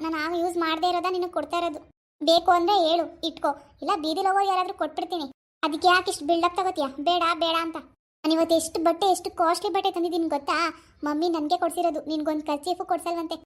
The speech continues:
ಪರವಾಗಿಲ್ಲ ಬಿಡು, ನಾನೇನ್ ಕೇಳಿದ್ನಾ? <laughs> ನೀನೇನಾದ್ರೂ ಕೇಳಿದ್ರೆ ಮಮ್ಮಿ ಬಿಟ್ಬಿಡ್ತಾರಾ? ಏನ್ ಇವಳೆ ಬೇಡ ಅನ್ನೋ ತರ ಹೇಳ್ತಾಳೆ. ಗೊತ್ತಾಯ್ತಾ? ಯಾರ್ ಹೆಚ್ಚು, ಯಾರ್ ಕಮ್ಮಿ ಅಂತ. ಯಾವತ್ತಿದ್ರೂ ನಿನ್ಗಿಂತ ನಾನೇ ಮೇಲಿರೋದು. ಅಪ್ಪ ನೀನ್ ವಹಿಸ್ಕೊಂಡು ವಹಿಸ್ಕೊಂಡು ಬರ್ತಾರಲ್ಲ, ನನ್ಗಿಂತ ನೀನೇ ಹೆಚ್ಚು ಅನ್ನೋ ಥರ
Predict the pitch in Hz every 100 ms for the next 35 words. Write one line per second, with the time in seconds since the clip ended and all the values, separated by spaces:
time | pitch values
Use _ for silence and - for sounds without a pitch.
0 | _ _ _ - 294 294 339 359 339 349
1 | 320 320 330 330 330 311 302 302 311 -
2 | _ _ _ 330 466 480 466 523 - 330
3 | 349 359 349 359 339 381 359 320 349 302
4 | 311 339 349 311 330 311 - _ _ _
5 | - 247 285 277 302 269 269 294 294 294
6 | 302 294 302 285 - - _ _ - 320
7 | 339 349 339 311 311 - 302 294 320 311
8 | 302 339 294 311 320 302 311 302 285 285
9 | 285 _ _ - 277 285 311 320 339 311
10 | 302 302 302 302 294 294 294 320 294 302
11 | 294 277 - _ _ 254 - 392 415 403
12 | 339 349 415 415 403 427 403 392 403 392
13 | 359 302 311 381 403 330 339 392 370 370
14 | 359